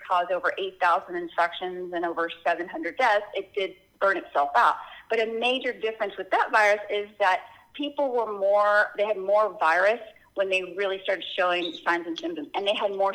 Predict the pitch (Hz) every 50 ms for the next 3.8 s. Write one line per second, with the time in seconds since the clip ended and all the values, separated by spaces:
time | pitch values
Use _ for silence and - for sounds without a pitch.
0 | - - 175 160 190 208 254 285 - - - - 320 320 320 330 - - 330 294
1 | - 320 311 - - 214 220 233 247 247 247 - - 240 262 262 - 254 240 240
2 | 247 - - - - - - - - - 196 196 196 214 202 - - - 170 170
3 | - 180 170 170 - - - 208 202 - - - 123 90 90